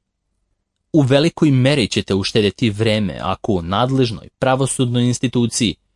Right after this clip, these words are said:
proverite šta se od pomenutih pravila primenjuje na vaš dokument. U Republici Srbiji overu apostil pečatom vrše teritorijalno nadležni osnovni sudovi. Koga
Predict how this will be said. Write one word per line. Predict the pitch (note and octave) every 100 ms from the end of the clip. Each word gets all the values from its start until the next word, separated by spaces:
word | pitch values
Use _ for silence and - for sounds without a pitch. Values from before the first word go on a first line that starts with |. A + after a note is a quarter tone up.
| _ _ _ _ _ _ -
proverite | C3 D3+ F3+ E3 D3+
šta | A#2+ - - C#3
se | - F3+
od | C#3 -
pomenutih | C3 G#2+ G#2+ - F2+
pravila | - A#2 C3 C#3+ A#2+ -
primenjuje | C#3 A2 G#2+ C3+ C#3+ B2 F#2+
na | D#2 A#1+
vaš | F2 A#2+ A#2
dokument. | A#2 B2 D3 G2 - _ _ _ _ _ _ _ -
U | A#2
Republici | G#2 - F#2+ F2+ - -
Srbiji | - D3 C#3 A2+ - _ _ _
overu | - F3 F#3 B2
apostil | F#2+ C#3+ - A#2+ E2+
pečatom | - C3 D#3+ - C3
vrše | D3 D3+ - C#3 -
teritorijalno | - D#3 E3+ - D#3+ C#3+ C3 E2
nadležni | F2+ C3 C3+ C#3+ C3 B2+ G#2 _ -
osnovni | A2+ G#2+ - A#2+ C#3
sudovi. | D#3 A#2 D2+ C#2 - _ _ _ _ _ _ _ _ _ _ _ _ _ -
Koga | G2+ F#2+ C3